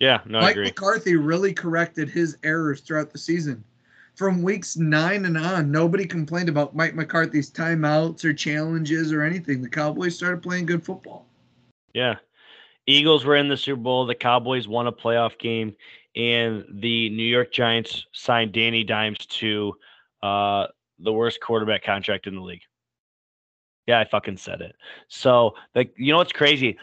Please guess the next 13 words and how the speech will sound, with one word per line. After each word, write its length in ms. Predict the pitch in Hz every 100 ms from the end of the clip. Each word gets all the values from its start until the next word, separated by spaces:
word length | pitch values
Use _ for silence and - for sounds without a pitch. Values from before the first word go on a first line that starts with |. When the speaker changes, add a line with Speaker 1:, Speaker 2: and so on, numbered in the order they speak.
| _
Speaker 1:
The 100 | 135
Giants 680 | 127 101 139 131 170 190 -
this 220 | 143 151 -
offseason 640 | 139 135 135 123 151 151 _ _ -
unloaded 540 | 143 143 135 143 143
the 100 | 123
worst 360 | 113 127 151 -
contract 500 | 127 135 143 131 139
in 100 | 127
football 400 | - 120 113 107
in 80 | 104
Kenny 260 | 117 113
Golladay 460 | 107 107 110 123